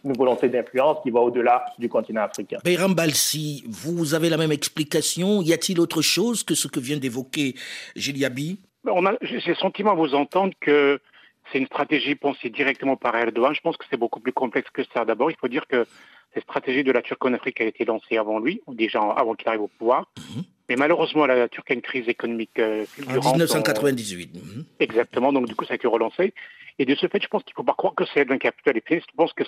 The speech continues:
Speaker 3: c'est, la Turquie, ça devient un pays complexe, avec aussi un secteur privé, euh, des acteurs multiples et variés, et qui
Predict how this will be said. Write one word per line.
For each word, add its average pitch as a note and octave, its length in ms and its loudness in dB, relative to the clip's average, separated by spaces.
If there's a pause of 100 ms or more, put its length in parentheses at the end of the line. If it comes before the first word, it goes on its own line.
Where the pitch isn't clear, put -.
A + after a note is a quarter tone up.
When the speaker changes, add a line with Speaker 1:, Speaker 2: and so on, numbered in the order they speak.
Speaker 3:
c'est, C3 100 4
la B2 120 4
Turquie, - 260 -4
ça - 60 -4
devient A#2+ 180 -2
un A#2 60 0
pays A2+ 200 -4
complexe, - 500 -2
avec A2+ 240 -2
aussi C3 200 -2
un E3+ 140 0
secteur - 260 -4
privé, C3+ 480 2 (640)
euh, B2 100 6
des A2+ 200 -2
acteurs B2+ 400 2
multiples B2+ 520 -6
et A#2+ 60 2
variés, B2+ 640 2
et D3 80 2
qui - 140 -20